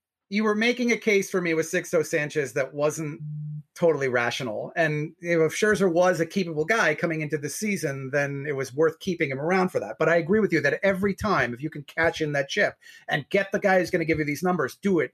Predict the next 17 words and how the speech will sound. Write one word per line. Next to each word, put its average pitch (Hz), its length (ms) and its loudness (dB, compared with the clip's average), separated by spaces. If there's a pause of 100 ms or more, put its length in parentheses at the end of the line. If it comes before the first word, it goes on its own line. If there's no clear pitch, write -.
(100)
each 180 200 -4
time. 196 240 -2
I 190 80 2
know 262 140 4
why 330 200 2
you 233 120 2
made 143 180 0
that 123 140 2
offer. - 340 -12 (260)
You 190 100 0
should 427 280 2
have. 107 200 -2 (720)
I 151 120 0
just 131 160 -8
wasn't - 220 -6
taking - 240 -2
it. - 80 -20